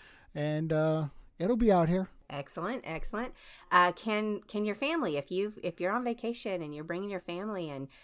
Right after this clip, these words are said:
Speaker 2: can they come out and watch you finish this race? I, I know there is an Epic Fan option. There's a, there's a, a, an area that's set aside for, for certain fans, but can just anybody come out and kinda see the finish line?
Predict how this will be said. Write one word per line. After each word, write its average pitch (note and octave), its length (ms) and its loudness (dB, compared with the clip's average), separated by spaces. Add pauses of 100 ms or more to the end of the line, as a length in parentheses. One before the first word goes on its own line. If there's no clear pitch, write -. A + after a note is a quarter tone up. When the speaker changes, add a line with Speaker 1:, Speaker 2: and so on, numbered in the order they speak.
(160)
Speaker 2:
can F#3 200 -4
they E3+ 160 2
come A3 280 -4
out F3+ 240 -2
and D#3 180 -4
watch D#3+ 380 -2
you C#3 500 -6
finish G#3 300 -4
this - 200 -6
race? C#3+ 240 -4
I, C#3+ 120 -2
I D3+ 100 -2
know D#3+ 240 0
there G#3+ 180 -2
is F#3+ 220 -4
an D#3 220 -4
Epic D#3+ 340 -6
Fan D3+ 540 -10 (500)
option. A#3 640 2
There's D3+ 180 -2
a, B2+ 380 -4
there's C3+ 220 -6
a, B2 300 -8
a, A#2+ 340 -8 (100)
an D#3 160 -6
area D3 400 -2
that's F3+ 200 -6
set D3 140 -4
aside C3+ 400 -4
for, C3 340 -6
for C#3 120 -10
certain C3 240 -6
fans, C#3+ 360 -6
but D3 220 -4 (360)
can C#3+ 280 -4
just C3+ 220 -8
anybody E3+ 340 -4
come A#3+ 180 -4
out A#3+ 180 -2
and - 80 -12
kinda B3 200 -4
see A#3+ 140 -4
the A#3+ 100 -4
finish B3 340 -6
line? C#4+ 360 -4